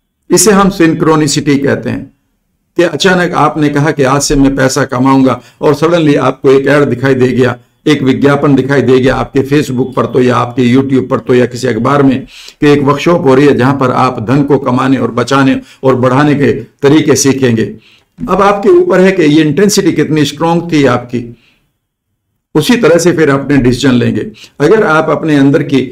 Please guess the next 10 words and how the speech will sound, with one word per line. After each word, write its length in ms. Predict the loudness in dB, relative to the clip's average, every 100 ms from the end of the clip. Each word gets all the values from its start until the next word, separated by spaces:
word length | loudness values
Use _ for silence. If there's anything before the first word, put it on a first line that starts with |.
| -12 _ _
पोटेंशियल 440 | 0 0 2 0
को 100 | 2
अनलॉक 440 | 2 4 4 2 0
करना 360 | -2 0 0
चाहते 360 | 0 -2 -2 0
हैं 340 | 0 -2 -6 -14 -2
तो 100 | 2
याद 260 | 2 2
रखिएगा 420 | 0 0 0 0 -2
आपको 760 | -2 -2 -2 -4 -2 -2 -2